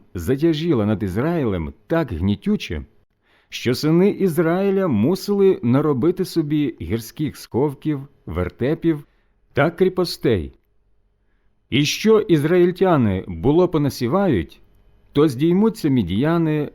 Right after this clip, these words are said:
амалекітяни і сини Сходу походом проти них, заляжуть табором та й нівечать увесь урожай краю аж до Гази, і не зоставляють нічого на прожиток Ізраїлеві,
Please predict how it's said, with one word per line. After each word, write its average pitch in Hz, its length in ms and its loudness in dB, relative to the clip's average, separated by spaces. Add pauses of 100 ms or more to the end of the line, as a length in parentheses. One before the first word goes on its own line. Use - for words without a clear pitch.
амалекітяни 160 1120 0
і 117 100 -2
сини 185 340 0
Сходу 101 680 -2 (160)
походом 131 640 0
проти 131 340 -2
них, 139 380 -2 (680)
заляжуть 165 720 0
табором 165 600 0 (260)
та 160 140 0
й 214 100 2
нівечать 131 800 0
увесь 120 400 -2
урожай 101 440 -2
краю 185 580 -2 (280)
аж 151 240 -2
до 175 160 0
Гази, 92 520 -4 (360)
і 147 120 4
не 156 120 4
зоставляють 165 960 0
нічого 131 760 0
на 98 100 -2
прожиток 117 720 -6
Ізраїлеві, 92 760 -6